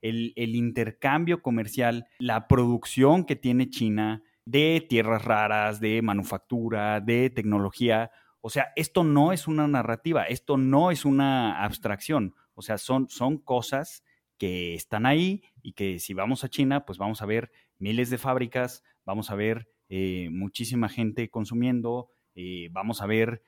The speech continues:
eh, minas donde están extrayendo todas estas tierras raras para las baterías de los coches eléctricos, para las celdas solares, o sea, para muchísimas cosas. Entonces, eh, aquí es donde,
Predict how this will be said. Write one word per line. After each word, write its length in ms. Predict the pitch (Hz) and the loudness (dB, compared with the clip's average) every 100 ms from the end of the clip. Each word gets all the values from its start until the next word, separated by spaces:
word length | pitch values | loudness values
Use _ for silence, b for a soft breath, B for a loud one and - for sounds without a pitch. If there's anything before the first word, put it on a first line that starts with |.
| _ | _
eh, 300 | - 90 90 - | -10 -8 -6 -2
minas 640 | 117 131 135 117 120 - | 4 6 6 4 2 -4
donde 460 | - 92 90 85 82 | -6 -4 -4 -6 -10
están 480 | - - 107 117 | -10 -6 -2 -2
extrayendo 580 | 113 - 95 98 117 113 | -2 -6 -8 -2 -2 -2
todas 260 | 107 107 - | -2 -6 -6
estas 240 | 107 104 | -12 -12
tierras 280 | - 104 101 | -8 -8 -6
raras 380 | 110 113 110 101 | -4 -4 -4 -6
para 340 | 92 87 85 | -10 -8 -10
las 160 | 85 87 | -12 -14
baterías 520 | 92 98 110 120 104 | -14 -6 -2 0 -2
de 60 | 95 | -6
los 140 | - | -12
coches 240 | 104 - | -14 -12
eléctricos, 640 | 101 110 107 110 - 101 - | -10 -10 -12 -16 -12 -12 -10
para 180 | 92 | -12
las 140 | 85 - | -12 -14
celdas 260 | 107 104 | -12 -12
solares, 520 | - 101 110 110 110 - b b | -10 -8 -6 -6 -8 -12 b b
o 60 | - | -12
sea, 120 | 110 | -10
para 180 | - 110 | -4 -4
muchísimas 640 | 110 113 - 131 131 110 | -2 -6 -8 -6 -6 -6
cosas. 360 | - 143 92 - | -8 -10 -12 -16
Entonces, 520 | 98 117 123 127 - _ _ _ - | -12 -10 -8 -10 -12 _ _ _ -12
eh, 180 | 98 - | -12 -8
aquí 260 | 101 - 123 | -12 -4 -4
es 120 | 117 | -2
donde, 580 | 123 120 113 104 95 | -2 -2 -2 -2 -4